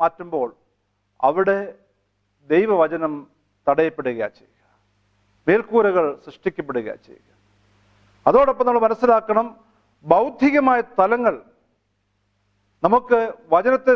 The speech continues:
സ്വീകരിക്കുവാൻ, വചനത്തിൻ്റെ കൃപയെ സ്വീകരിക്കുവാൻ നമുക്ക്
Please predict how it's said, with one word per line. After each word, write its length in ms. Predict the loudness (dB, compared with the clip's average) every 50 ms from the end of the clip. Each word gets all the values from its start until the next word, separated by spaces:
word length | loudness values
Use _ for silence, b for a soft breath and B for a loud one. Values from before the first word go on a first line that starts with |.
| 0 -2
സ്വീകരിക്കുവാൻ, 680 | -6 -4 -2 0 0 -2 -2 -4 -2 0 0 0 0 -2 -8 -16 _ _ _ _ _ _ _ _ _ _ _ _ _ _ 0
വചനത്തിൻ്റെ 640 | 0 2 2 2 0 0 0 0 0 2 2 2 2 2 0 -2 -4 -8 -14 _ _ _ _ _ _ _ _
കൃപയെ 340 | 0 2 2 2 2 4 2 0 0 -4
സ്വീകരിക്കുവാൻ 760 | -6 -8 -2 0 -2 -2 -2 -6 -10 -4 0 0 0 0 0 -4 -12 _ _ _ _ _ _ _ _ _ _ -4
നമുക്ക് 280 | -2 -2 -2 -2 -4